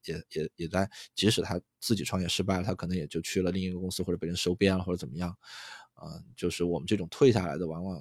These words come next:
都是行业本身可能是出现了一些问题的。那么这个行业周期本身它如果恢复的话，你不管是再，再去做一个东西啊，还是去去加入一个别的公司都会更有可能性、啊，当然更大的就是整个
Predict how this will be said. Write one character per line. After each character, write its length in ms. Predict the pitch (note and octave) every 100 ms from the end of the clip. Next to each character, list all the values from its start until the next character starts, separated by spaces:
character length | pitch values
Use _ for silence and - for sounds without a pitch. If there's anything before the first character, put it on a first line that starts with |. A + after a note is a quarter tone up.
| A#1+
都 120 | E2+
是 280 | E2+ F2 E2+ - - -
行 200 | - F2
业 120 | G2+ G2
本 120 | D#2
身 280 | - G2 G2+
可 140 | -
能 120 | -
是 100 | -
出 160 | D#2 F2+
现 140 | F#2
了 80 | D#2
一 20 |
些 80 | F2
问 160 | G2 G2
题 140 | -
的。 160 | - E2+
那 60 |
么 80 | F2+
这 140 | F2+ G2
个 60 |
行 160 | - F2+
业 100 | G2
周 140 | G2+
期 200 | G2 G#2 G2 _ _ _ _ _ _
本 140 | E2
身 140 | F#2 G#2
它 100 | G2
如 100 | F#2+
果 80 | E2+
恢 160 | G2
复 120 | G2+ G#2
的 80 |
话， 220 | F2 F2+ - - - _
你 80 | F#2
不 100 | F#2+
管 220 | A2 D2
是 260 | D#2 F#2+ F2
再， 260 | - F#2 E2
再 180 | - F2+
去 100 | E2+
做 220 | - F#2
一 60 | F#2+
个 80 |
东 180 | F2+ F#2+
西 140 | - -
啊， 80 |
还 160 | - E2
是 240 | - E2+
去 280 | E2 F2 E2 - - - - - _
去 100 | -
加 180 | F2+ G2
入 120 | G2
一 20 | G2
个 80 |
别 140 | F2 E2
的 60 |
公 140 | - G2
司 200 | - G2
都 120 | G2+
会 80 | F#2
更 140 | G2
有 100 | F#2+
可 140 | G2 -
能 140 | D2
性、 260 | - F#2+ -
啊， 120 | - D#2+
当 140 | F2+ F2
然 80 | F2+
更 160 | - A2
大 220 | G#2+ F2+
的 100 | E2+
就 140 | - E2+
是 120 | -
整 140 | -
个 220 | E2 E2